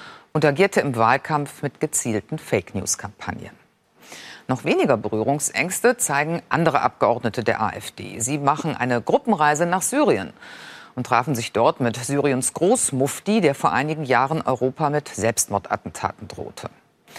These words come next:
Freundlich empfangen wurden sie in Damaskus auch vom Assad-Regime, während wenige Kilometer entfernt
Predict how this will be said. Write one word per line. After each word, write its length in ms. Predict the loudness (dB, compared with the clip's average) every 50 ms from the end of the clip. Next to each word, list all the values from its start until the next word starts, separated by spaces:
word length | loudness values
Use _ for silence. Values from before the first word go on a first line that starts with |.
| -16 -16 -18 -18 -20 -8
Freundlich 400 | -2 0 0 0 0 -2 -4 -6
empfangen 440 | -4 0 0 0 2 0 0 2
wurden 200 | 2 2 2 0
sie 120 | 0 -2 -2
in 100 | 0 0
Damaskus 640 | 0 2 2 2 2 0 0 -2 -4 -4 -2 0
auch 180 | 0 0 0 -2
vom 220 | -4 -6 -6 -4
Assad-Regime, 840 | -2 -2 0 0 0 -2 -4 -2 0 0 0 2 2 4 4 4 2 0 -6 -16 -18 -20 -20 -4 _
während 420 | 2 2 2 2 0 -2 -4 -2
wenige 260 | 0 2 2 2 0 0
Kilometer 520 | 0 0 0 2 2 2 0 0 0 -2
entfernt 560 | -2 -4 -4 0 0 2 2 0 -2 -6 -10